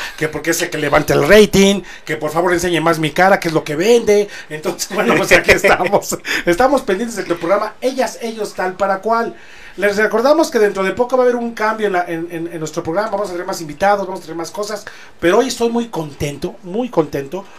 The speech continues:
porque uno de nuestros patrocinadores viene a mostrarnos todo lo que hace. Y la verdad es que, híjole, me, me da gusto porque todo imprime, todo imprime. Hasta la frente, hasta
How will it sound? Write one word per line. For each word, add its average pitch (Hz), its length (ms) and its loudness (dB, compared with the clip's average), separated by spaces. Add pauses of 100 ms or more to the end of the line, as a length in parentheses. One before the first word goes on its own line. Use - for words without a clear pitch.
(200)
porque 156 240 -2
uno 262 160 -4
de 214 80 -6
nuestros 170 240 -10
patrocinadores 151 880 -6 (400)
viene 202 260 -4
a 208 40 -6
mostrarnos 185 600 -6
todo 196 200 -2
lo 160 160 0
que 151 120 -2
hace. 170 360 0 (520)
Y 151 100 -6
la 151 120 2
verdad 151 320 2
es 202 140 -2
que, 160 440 -2
híjole, 165 380 -4 (300)
me, 160 220 -2
me 160 120 -6
da 190 120 2
gusto 208 340 -6
porque 156 240 -8 (360)
todo 240 220 6
imprime, 214 360 0
todo 285 180 4
imprime. 254 420 -2 (300)
Hasta 170 260 -4
la 180 160 0
frente, 214 400 -2
hasta 160 420 0